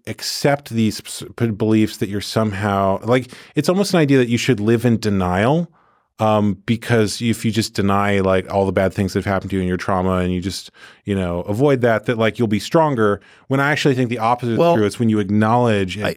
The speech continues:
Speaker 1: and start dealing with it that the strength comes.
Speaker 2: Okay, okay. So I'll make a point about, I'll make a point about, uh, the whole discussion about men and, and trauma and therapy culture and all of that, which is that I think one of the things that probably should be discouraged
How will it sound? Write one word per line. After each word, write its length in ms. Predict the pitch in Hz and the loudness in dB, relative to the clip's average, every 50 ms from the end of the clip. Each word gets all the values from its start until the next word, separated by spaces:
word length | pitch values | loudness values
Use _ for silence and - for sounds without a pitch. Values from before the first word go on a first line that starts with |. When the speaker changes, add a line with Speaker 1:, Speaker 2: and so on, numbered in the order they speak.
| - - | -6 -6
Speaker 1:
and 160 | 104 101 92 | -6 -6 -4
start 380 | - - 107 92 90 - 104 | -4 -2 -4 -4 -4 -8 -8
dealing 360 | 92 110 110 110 107 101 98 95 | -4 0 0 2 2 2 0 0
with 180 | 95 90 - | 0 -2 -4
it 120 | 92 87 - | -6 -10 -10
that 160 | - 82 - | -10 -12 -10
the 80 | 92 | -12
strength 360 | 90 - - 90 82 82 - - | -12 -10 -8 -8 -8 -10 -12 -10
comes. 160 | - - 139 | -6 -4 -4
Speaker 2:
Okay, 200 | 139 - 123 - - | -4 -4 -6 -8 -6
okay. 220 | 131 127 - 113 98 | -6 -4 -4 -6 -4
So 160 | - - 120 | -2 0 2
I'll 120 | 135 160 180 | 2 2 2
make 160 | 196 185 - | 2 0 0
a 40 | 139 | -2
point 240 | - - 131 123 117 | -2 0 2 2 2
about, 260 | 104 98 98 - - _ - | 2 0 -2 -4 -6 _ -2
I'll 100 | 131 131 | 0 2
make 140 | 147 160 151 | 2 2 2
a 60 | 135 | 0
point 200 | - - 123 117 | 0 0 0 2
about, 280 | 107 101 92 87 - _ _ _ _ _ _ _ _ _ _ _ _ _ - | 2 2 0 -2 -4 _ _ _ _ _ _ _ _ _ _ _ _ _ -6
uh, 340 | - - - - - - - - _ - | -6 -6 -4 -6 -8 -8 -10 -12 _ -6
the 100 | 127 104 | -4 0
whole 240 | - 123 123 120 | 2 2 2 2
discussion 440 | 110 110 101 - - 110 107 - 110 104 | 2 0 -2 -2 -2 -2 0 0 0 0
about 200 | 95 82 87 110 | 0 0 0 2
men 400 | 107 104 104 104 104 104 98 95 | 2 2 4 4 4 4 2 2
and, 260 | 90 87 85 80 - - | 2 0 -2 -4 -4 -4
and 160 | 101 92 87 | -4 -4 -4
trauma 400 | - - 101 98 98 95 92 90 | -2 -2 0 0 0 0 0 -2
and 220 | 87 85 85 87 - | -2 -4 -6 -6 -2
therapy 340 | - 101 95 90 95 95 | -2 0 0 -2 -4 -6
culture 360 | - - 98 92 90 - - 90 | -6 -2 -2 -2 -2 -2 -4 -4
and 80 | 90 | -4
all 160 | 87 78 - | -2 -4 -6
of 60 | - - | -6 -6
that, 300 | - - - - - _ _ _ _ _ _ _ _ _ _ _ | -4 -4 -4 -4 -6 _ _ _ _ _ _ _ _ _ _ _
which 180 | - 127 - - | -6 -4 -2 -2
is 80 | 123 113 | 0 0
that 160 | 131 120 117 | 0 2 0
I 80 | 123 | 0
think 400 | 127 - - 170 180 156 - - _ _ _ _ _ _ _ _ _ _ _ _ - | 0 0 0 2 2 0 -2 -8 _ _ _ _ _ _ _ _ _ _ _ _ -2
one 240 | 131 127 147 170 190 | 2 4 4 4 4
of 100 | 208 196 | 4 2
the 120 | 180 170 | 2 2
things 300 | 147 165 156 147 143 123 | 4 4 4 4 4 4
that 140 | 131 120 127 | 2 0 0
probably 400 | - 135 131 131 120 117 113 113 | 0 0 0 0 2 0 0 0
should 280 | 101 - - 113 107 110 | 0 0 0 0 0 2
be 100 | 143 151 | 0 0
discouraged 760 | 147 151 - - - 160 160 165 170 165 - - - - | 0 -2 -4 -2 0 2 2 2 0 -2 -4 -8 -12 -14